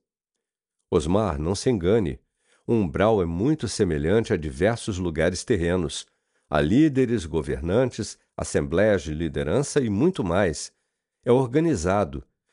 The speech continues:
e a disputa por territórios é comum no sombrio umbral.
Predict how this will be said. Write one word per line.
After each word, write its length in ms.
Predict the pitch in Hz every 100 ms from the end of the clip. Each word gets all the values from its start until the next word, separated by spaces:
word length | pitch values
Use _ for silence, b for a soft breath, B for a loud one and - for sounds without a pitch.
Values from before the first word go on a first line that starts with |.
| b -
e 60 | 110
a 40 |
disputa 540 | 113 104 - 170 -
por 200 | - 95
territórios 720 | - 98 80 - 107 123 120 98
é 80 |
comum 500 | - 147 123 113 160 151
no 100 | -
sombrio 560 | 104 - 101 71 110 156
umbral. 600 | 120 85 73 65 64 -